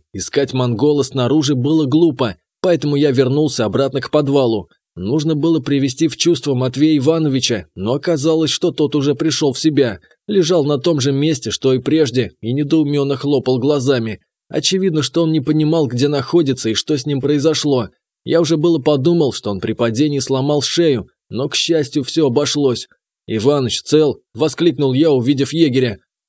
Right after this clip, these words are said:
"Не уверен, помоги подняться". Через несколько минут мне удалось вытащить старика на кухню.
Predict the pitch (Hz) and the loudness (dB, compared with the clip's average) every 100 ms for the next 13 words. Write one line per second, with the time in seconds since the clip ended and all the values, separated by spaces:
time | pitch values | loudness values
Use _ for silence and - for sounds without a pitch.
0 | - 262 233 233 220 240 208 147 - - | -12 -2 2 2 2 2 2 0 -4 -8
1 | 208 220 208 220 196 202 208 165 147 123 | -2 0 0 2 0 2 2 2 0 -2
2 | - _ _ _ - 180 143 147 160 - | -6 _ _ _ -2 0 0 0 -2 -2
3 | 139 143 135 135 151 123 113 120 113 120 | -4 -2 0 0 -2 -2 -2 0 0 0
4 | 131 135 127 113 151 151 - 117 - 123 | 2 0 -2 0 0 0 -4 -4 -2 -2
5 | 117 147 147 147 156 147 135 123 90 | 0 0 0 -2 -2 -2 -2 -4 -6